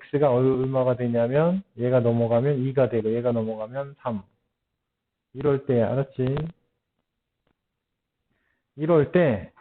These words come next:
이거는 부동원 방향이 바뀌어야지, 그지? 그때 이 엑스, 요럴 때 이 엑스 마이너스 사가 영보다 커야 된다 이런 얘기란 말이야.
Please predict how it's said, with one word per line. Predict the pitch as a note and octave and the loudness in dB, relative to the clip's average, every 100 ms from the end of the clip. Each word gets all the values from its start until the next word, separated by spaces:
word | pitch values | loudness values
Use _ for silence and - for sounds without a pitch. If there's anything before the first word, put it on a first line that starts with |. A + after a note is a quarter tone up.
| _ _ _ _ _ _ _ _ E3 | _ _ _ _ _ _ _ _ -8
이거는 | E3+ G#3+ G3+ | 0 4 4
부동원 | - E3+ G#3 G#3 F#3 | 4 4 6 6 4
방향이 | F3+ F#3 F#3 | 2 4 4
바뀌어야지, | E3+ C#3 - F3+ F3+ E3+ E3+ | 2 -2 2 4 6 6 4
그지? | E3+ F3 F3 C3 - | 4 4 2 0 -6
그때 | D#3 - F#3+ G#3 G#3 - _ _ _ B2 | -8 -2 2 4 2 -2 _ _ _ -10
이 | C#3+ D#3 | -2 0
엑스, | D#3+ D#3 - E3+ E3+ F3 - _ _ _ _ _ _ _ _ _ _ _ _ _ _ _ _ _ _ _ _ | 0 -2 -2 2 4 2 -4 _ _ _ _ _ _ _ _ _ _ _ _ _ _ _ _ _ _ _ _
요럴 | C3 C#3+ D3+ D3+ D3+ | -4 2 2 2 0
때 | E3 D#3+ G2 | 2 4 2
이 | C#3+ E3+ | 2 4
엑스 | E3 - - E3 D#3 C3+ | 2 0 2 6 6 4
마이너스 | A2+ C3 D3+ D#3+ D#3 D#3 - D3 D3 | 4 4 4 4 2 0 2 0 2
사가 | D#3 D3 D3+ F3 F3+ E3+ _ _ - | 0 0 2 2 0 -2 _ _ -8
영보다 | C3+ D3 D3+ D3 D3 | -2 2 4 4 2
커야 | - F3 | 2 2
된다 | D#3 D#3 D3 C#3+ | 4 2 2 2
이런 | C3+ C#3+ C#3 | 2 2 4
얘기란 | C3+ C3+ C3 B2+ | 2 0 -4 -4
말이야. | B2 A2+ | -6 -6